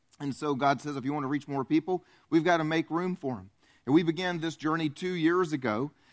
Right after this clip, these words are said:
And so what we've been doing every March, because we are growing so quickly and we have so many people who are new to Grace Life, is each March along the way, we stop and say, "Hey, if you're new to Grace Life and this is your home church, we'd love for you to be a part of building with us."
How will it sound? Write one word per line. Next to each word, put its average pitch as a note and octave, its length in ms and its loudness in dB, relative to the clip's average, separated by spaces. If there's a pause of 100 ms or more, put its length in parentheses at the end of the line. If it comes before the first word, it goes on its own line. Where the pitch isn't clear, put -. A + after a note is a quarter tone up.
And D3+ 180 -2
so D#3 180 2
what D#3+ 280 6
we've F#3 180 -2
been E3+ 180 -2
doing D3+ 520 0
every D#3 280 2
March, D#3+ 540 0 (220)
because D3+ 480 2
we D#3 100 4
are D3+ 160 4
growing D3+ 380 2
so D#3+ 200 -4
quickly D3+ 540 -2
and C#3 100 -2
we D3 120 0
have C#3+ 180 -2
so D#3 140 -4
many D#3 180 0
people D#3 260 2
who C3+ 140 4
are C3+ 80 0
new C#3 240 2
to F3+ 80 4
Grace B2+ 340 -2
Life, C3+ 280 -2
is A#2 180 -6 (140)
each F#3 280 -8
March F3 340 0
along D#3+ 360 0
the C#3+ 80 -2
way, D3+ 320 2
we D3 160 2
stop D#3 420 4
and D3 140 -4
say, C#3+ 220 -2
"Hey, D3+ 240 0
if B2+ 120 -4
you're D#3 140 -2
new D#3+ 160 2
to D#3 80 0
Grace D3+ 340 -2
Life D#3 280 0
and C3+ 100 -6
this C#3+ 160 -6
is C#3+ 140 -8
your C#3 100 -2
home D3 220 -2
church, E3 320 -6 (280)
we'd E3+ 140 8
love D#3+ 220 2
for D#3 80 -4
you D#3 60 2
to D3 60 2
be C#3 120 4
a C#3+ 80 2
part D3 240 4
of C#3 100 -4
building C#3 340 0
with D#3 200 -6
us." - 240 -18